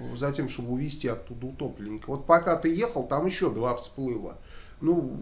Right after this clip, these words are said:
это классика. И сколько ж походил я на опознание этих, э, которых, говорит, опознаю мужа своего Василия по, а, э,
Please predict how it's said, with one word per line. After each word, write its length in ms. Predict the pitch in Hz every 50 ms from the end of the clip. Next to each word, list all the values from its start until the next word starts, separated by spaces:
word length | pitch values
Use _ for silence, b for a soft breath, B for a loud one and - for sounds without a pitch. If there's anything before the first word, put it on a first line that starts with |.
| 117 113 113 - 143
это 160 | 147 143 -
классика. 580 | - - 156 165 156 107 - - - - - -
И 260 | - - 113 - -
сколько 320 | - - - 123 - -
ж 100 | - - - - - - - -
походил 460 | - 123 - 139 135 127 123 127 117 113
я 140 | 120 117
на 160 | 117 123 127 123
опознание 680 | - 143 139 135 131 156 175 196 180 151 120 107 - B B B B B B B -
этих, 500 | 131 113 - - - - - - - - -
э, 160 | - - - - -
которых, 580 | - 117 - - 123 120 120 113 - - - - - - - - - -
говорит, 260 | 120 120 120 - -
опознаю 680 | - - 127 120 - 139 123 147 156 151 151 147 127 123
мужа 280 | 131 135 135 123 -
своего 280 | - - 131 127 127 123
Василия 560 | 135 143 147 143 - - 202 180 147 123 117
по, 340 | - - 123 123 120 117 B B B B B B B -
а, 480 | - - 50 50 50 50 50 - - - - - - - - - - 90 - - - - - 50 50
э, 280 | 60 60 60 58 58